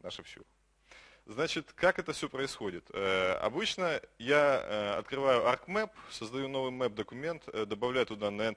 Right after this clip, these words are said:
network датасет, о котором я только что упомянул. Э, на Network Analyst Toolbar я нажимаю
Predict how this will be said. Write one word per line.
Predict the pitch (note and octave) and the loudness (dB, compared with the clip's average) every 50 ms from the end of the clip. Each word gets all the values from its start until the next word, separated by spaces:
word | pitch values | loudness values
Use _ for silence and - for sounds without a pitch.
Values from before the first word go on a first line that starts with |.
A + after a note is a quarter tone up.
| _ - | _ -12
network | A2+ A2+ A#2 G#2+ - F#2+ F2+ | -6 -2 -2 -2 -2 -4 -8
датасет, | F#2 F#2 F2 F#2+ F#2+ - D3 D#3+ - | -8 -6 -6 -6 -6 -4 -6 -4 -6
о | D3 | -6
котором | - D#3 C3+ C3 C#3 C3+ | -8 -8 -10 -10 -12 -10
я | C3 B2 | -12 -12
только | - C3 A2+ B2 | -14 -12 -12 -12
что | A2+ - - A#2 | -12 -10 -12 -10
упомянул. | G2+ - A2+ A2+ A2 A2 G#2+ G2 - _ _ _ - - - - - - _ _ | -8 -6 -6 -6 -6 -6 -8 -8 -10 _ _ _ -20 -20 -20 -20 -20 -20 _ _
Э, | - F#2+ G2 F#2+ F#2 F#2 F#2 F2+ F2 - - - _ _ | -8 -4 -2 -2 -2 -2 -2 -2 -4 -6 -8 -16 _ _
на | - F#2 G2+ A2 A2+ A#2 A#2 A#2 A2+ A2+ | -12 -6 0 2 4 4 4 4 4 2
Network | A#2 B2 B2+ B2 B2+ G#2+ | 2 -2 -4 -4 -4 -6
Analyst | - A#2 A2+ A2 G#2 - | -4 -4 -4 -4 -6 -6
Toolbar | - A2+ G#2 G#2 A2+ A2+ G#2+ G2+ | -6 -6 0 4 6 6 6 4
я | G2+ F#2+ G2 G2+ G2+ G2 G2 | 2 0 2 4 4 4 4
нажимаю | F#2+ F#2+ F#2 G2 F#2+ F#2+ F#2 F#2 F2+ E2+ D#2+ | 0 -4 -8 -6 -4 -2 -2 -2 -2 -4 -8